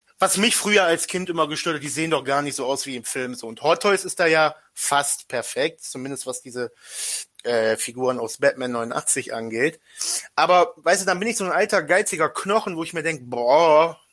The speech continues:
nee. Da hadere ich immer. Da bin ich mir am Überlegen, holst du oder holst du nicht?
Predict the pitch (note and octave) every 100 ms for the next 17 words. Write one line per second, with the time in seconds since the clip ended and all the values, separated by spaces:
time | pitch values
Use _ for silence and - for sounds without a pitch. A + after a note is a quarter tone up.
0 | _ D3 D#3 E3 B2+ A#2 A2+ _ _ _
1 | _ _ _ _ - G#3 G#3 A#3 A#3 F3+
2 | C3+ B2 - A#2+ G#2+ G2 _ _ _ _
3 | _ _ _ _ _ _ _ _ _ _
4 | _ - D#3+ F3 F#3+ F#3+ F#3+ F#3 F#3 E3+
5 | C#3+ F#3 F#3+ F3 D#3+ D3 E3 - D3+ D3
6 | - -